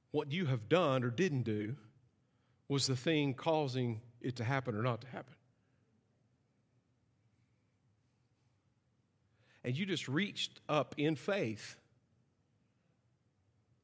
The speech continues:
You just reached up in faith and took what's already there,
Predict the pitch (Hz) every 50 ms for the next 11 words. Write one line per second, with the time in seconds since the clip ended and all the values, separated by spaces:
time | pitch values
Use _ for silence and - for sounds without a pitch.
0 | _ _ - 214 277 247 - - 196 196 190 - - 196 - - 131 123 - -
1 | 226 262 226 - - - - - _ _ _ _ _ _ _ _ _ _ _ _
2 | _ _ _ _ _ _ _ _ _ _ _ _ _ _ _ _ _ _ _ _
3 | _ _ _ - 151 135 127 - - 233 220 - - 151 139 - - - 156 185
4 | 214 208 185 156 135 123 107 - 262 302 247 - -